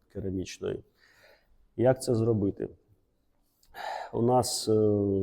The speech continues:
для демонстрації воно все на столі, але уявимо, що воно вже в котлі під'єднано, все гаразд.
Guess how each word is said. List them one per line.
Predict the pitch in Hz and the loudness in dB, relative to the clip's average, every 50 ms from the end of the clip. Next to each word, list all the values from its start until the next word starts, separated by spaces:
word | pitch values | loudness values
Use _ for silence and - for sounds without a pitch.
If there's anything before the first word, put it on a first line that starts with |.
| 95 95 | -2 -4
для | 95 98 110 110 | -4 -4 -4 -4
демонстрації | 104 107 107 110 107 104 - - 107 110 104 - - - 104 104 | -2 -4 -4 -4 -4 -4 -4 -2 0 0 0 0 -2 -4 -4 -4
воно | 101 104 104 107 101 | -2 0 0 -2 -2
все | - - 107 | -4 -4 -4
на | 104 104 | -4 -4
столі, | - - - 147 175 190 | -4 -4 -2 0 2 4
але | 151 113 101 98 101 98 98 | 4 4 4 2 0 0 0
уявимо, | 98 95 95 95 98 104 110 107 101 101 101 101 95 | -2 -4 -4 -6 -6 -4 -4 -4 -4 -6 -12 -16 -16
що | - - - - 95 92 92 95 - 101 - - 107 104 104 | -18 -18 -12 -8 -8 -6 -6 -6 -8 -10 -16 -18 -18 -16 -14
воно | 101 101 101 101 98 95 | -12 -10 -10 -8 -6 -6
вже | 95 90 101 101 98 | -8 -6 -6 -6 -6
в | 95 - | -6 -8
котлі | _ - - - 151 175 160 | _ -20 -10 -4 -2 -2 -2
під'єднано, | - - 101 92 101 123 139 131 113 104 98 101 95 | -4 -8 -8 -4 -2 -2 -2 -2 -2 -4 -4 -4 -6
все | 90 - - - 107 | -8 -10 -8 -8 -6
гаразд. | 95 101 107 120 139 143 - - - | -4 -2 0 0 0 0 -2 -6 -14